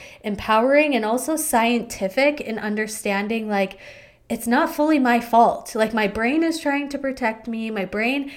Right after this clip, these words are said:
has these neural pathways that are strong, that are, um, causing a lot of these feelings and emotions, but I can, I can change them. I can support my brain. I can work through my brain.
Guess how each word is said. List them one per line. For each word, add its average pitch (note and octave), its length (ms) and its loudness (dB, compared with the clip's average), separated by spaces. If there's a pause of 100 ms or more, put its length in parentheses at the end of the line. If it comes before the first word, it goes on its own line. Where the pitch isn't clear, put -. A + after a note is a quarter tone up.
(140)
has A#3 200 0
these A#3 180 -2
neural A#3+ 220 0
pathways G#3+ 600 -4
that G3+ 160 0
are G3+ 80 -2
strong, G#3+ 580 -4
that G#3 160 0
are, G3+ 300 0 (320)
um, G3 520 -6
causing A3+ 460 0
a A3 60 -2
lot G#3 180 0
of G#3+ 80 -2
these G#3 220 -4
feelings G#3 380 -4
and G3 120 -4
emotions, G#3 380 -6
but - 180 -12
I G3 160 -8
can, F#3+ 300 -10 (120)
I G#3 140 -2
can A3+ 220 -4
change G#3+ 360 -8
them. F#3 160 -8
I A3 140 -6
can A3+ 180 -8
support - 460 -8
my A3+ 140 -4
brain. A3+ 260 -6
I F#3+ 100 -8
can F#3 240 -8
work A#3+ 280 -4
through A#3+ 140 -4
my A#3 140 -2
brain. A3+ 320 -6